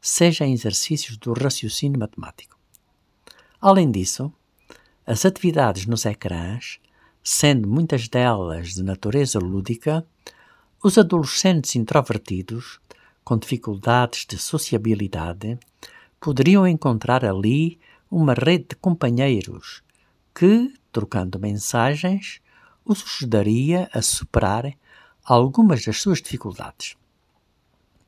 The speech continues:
Contudo, uma equipa de investigadores de um hospital infantil de Toronto, num estudo também de dois mil e vinte, reafirma os efeitos nocivos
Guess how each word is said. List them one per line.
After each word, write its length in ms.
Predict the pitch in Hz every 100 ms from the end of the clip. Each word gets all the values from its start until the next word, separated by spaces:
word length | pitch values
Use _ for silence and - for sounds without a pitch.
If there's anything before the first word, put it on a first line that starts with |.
| _ _ - _ _ _ _ -
Contudo, 840 | - 233 220 123 110 104 117 - _ - _ _ _
uma 220 | 156 147 143
equipa 440 | 139 - 220 147
de 120 | 147
investigadores 1040 | 180 - - 135 120 82 67 - - - _ _ _ _ _ 147
de 160 | 117
um 120 | 190 190
hospital 520 | - - 117 160 143
infantil 600 | 123 - 123 113 - 92
de 100 | 123
Toronto, 640 | 120 110 87 90 - 110 - _ - _ _ _ 143
num 180 | 131
estudo 760 | 127 117 - - 208 160 - - - _ _ _ _
também 320 | 117 123 175
de 80 | 139
dois 260 | 113 107 113
mil 220 | 139 110
e 60 |
vinte, 640 | 95 - 95 92 - 123 - _ _ _ _
reafirma 1040 | 123 131 139 117 - 185 208 196 190 190 _ - - _
os 220 | 196 -
efeitos 540 | 143 - 226 220 131
nocivos 1000 | 117 101 - - 196 202 190 202 196 -